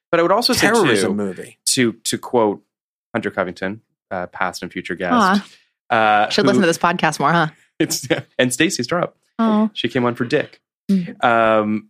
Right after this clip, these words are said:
Speaker 1: and, uh, Thomas Crown Affair.
Speaker 2: A movie that
Speaker 1: Hunter.
Speaker 2: bothered me a lot more than this.
Speaker 1: Dick? Oh,
Speaker 2: No,
Speaker 1: Thomas
Speaker 2: I love
Speaker 1: Crown
Speaker 2: Dick.
Speaker 1: Affair.
Speaker 2: Thomas
Speaker 1: Yeah.
Speaker 2: Crown,
Speaker 1: Yeah,
Speaker 2: I
Speaker 1: he
Speaker 2: felt like
Speaker 1: did
Speaker 2: was
Speaker 1: not like Thomas
Speaker 2: just
Speaker 1: Crown Affair.
Speaker 2: missed opportunity after
Speaker 1: But
Speaker 2: missed
Speaker 3: Yeah.
Speaker 2: opportunity.
Speaker 1: that being said,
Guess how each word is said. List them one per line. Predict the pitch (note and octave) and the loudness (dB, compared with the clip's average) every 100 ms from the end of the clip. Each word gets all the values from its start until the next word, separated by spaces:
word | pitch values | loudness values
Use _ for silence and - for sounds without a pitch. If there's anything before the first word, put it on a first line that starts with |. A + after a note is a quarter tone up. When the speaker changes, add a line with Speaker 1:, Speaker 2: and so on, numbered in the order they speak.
| - | -4
Speaker 1:
and, | A2 G#2 G2+ | -2 -2 -2
uh, | G2+ | -4
Thomas | G#2+ G#2+ | -4 -8
Crown | - C3+ | -6 -8
Affair. | - | -2
Speaker 2:
A | A#2 | 0
movie | B2+ | 2
that | B2 | 2
Speaker 1:
Hunter. | A2 | 0
Speaker 2:
bothered | F#2 A#2+ A#2 | 0 0 0
me | A2 | -2
a | G2 | -4
lot | G2 A2 B2+ | -2 -2 -2
more | B2 A#2 G#2+ - - _ _ _ _ _ - | -2 -2 -2 -6 -18 _ _ _ _ _ -4
than | A2+ G#2+ | -2 2
this. | C3 - - - - _ _ | 2 0 -4 -6 -8 _ _
Speaker 1:
Dick? | A#2+ F#3+ - _ _ _ | -4 -2 -6 _ _ _
Oh, | G#2+ F#2 | -2 0
Speaker 2:
No, | A2 | 2
Speaker 1:
Thomas | G#2+ G2 G2 | 2 2 2
Speaker 2:
I | |
love | G2+ | 2
Speaker 1:
Crown | G2 | 2
Speaker 2:
Dick. | F#2 | -2
Speaker 1:
Affair. | F2+ F2 | -4 -4
Speaker 2:
Thomas | A#2+ B2 A2+ | -2 -2 -4
Speaker 1:
Yeah. | - | -2
Speaker 2:
Crown, | C#3 D#3 A2 G2+ - _ _ - | 0 0 -2 -4 -10 _ _ -4
Speaker 1:
Yeah, | A#2+ | -2
Speaker 2:
I | |
Speaker 1:
he | A2+ | 0
Speaker 2:
felt | C#3+ | 2
like | C3+ A#2 | 2 2
Speaker 1:
did | |
Speaker 2:
was | G2 | 0
Speaker 1:
not | F2 | 0
like | F2+ | -4
Thomas | E2+ A2+ | -2 -2
Speaker 2:
just | D3 | -2
Speaker 1:
Crown | F2 | -4
Affair. | B2+ C#3 | -2 2
Speaker 2:
missed | E3+ G3 F3+ | 2 2 0
opportunity | C#3+ C3+ B2 G#2+ | -2 -4 -2 -2
after | G#2 A2+ | -2 0
Speaker 1:
But | C3+ | 2
Speaker 2:
missed | C3+ | 2
Speaker 3:
Yeah. | E3 | 2
Speaker 2:
opportunity. | B2 A#2 F#2 E2 - | 0 -4 -8 -14 -4
Speaker 1:
that | D3+ E3 | -2 2
being | G#3 G3+ | 0 0
said, | - - | -2 -4